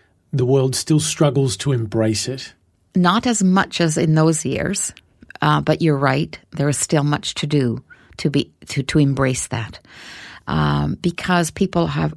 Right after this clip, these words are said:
Speaker 2: have not fully yet embraced that in terms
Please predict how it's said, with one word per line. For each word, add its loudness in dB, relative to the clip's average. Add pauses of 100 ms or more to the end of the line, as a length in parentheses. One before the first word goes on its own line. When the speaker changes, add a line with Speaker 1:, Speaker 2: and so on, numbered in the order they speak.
Speaker 2:
have -2
not 2
fully 0
yet 2
embraced 0 (300)
that 2 (800)
in 2
terms 0